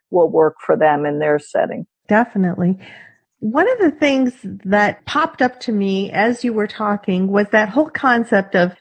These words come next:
Speaker 2: being sentenced to coaching, right? So when a company decides that we want eight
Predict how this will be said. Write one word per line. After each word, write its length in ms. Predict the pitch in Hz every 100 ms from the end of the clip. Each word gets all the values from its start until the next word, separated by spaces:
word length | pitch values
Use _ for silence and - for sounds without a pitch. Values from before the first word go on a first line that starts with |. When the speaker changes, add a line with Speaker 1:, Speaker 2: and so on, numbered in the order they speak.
| -
Speaker 2:
being 240 | 233 214
sentenced 420 | - 214 190 185
to 80 | 196
coaching, 440 | 190 170 170 156
right? 280 | 165 208 233 -
So 280 | - 277 233
when 600 | 226 247 240 240 240 233 - -
a 480 | 226 220 220 220 - -
company 540 | - 415 415 247 208
decides 720 | 190 202 - 190 180 190 185 _ _ _
that 140 | 214 196
we 220 | 233 240
want 400 | 208 214 208 - _ _ _
eight 340 | 247 269 269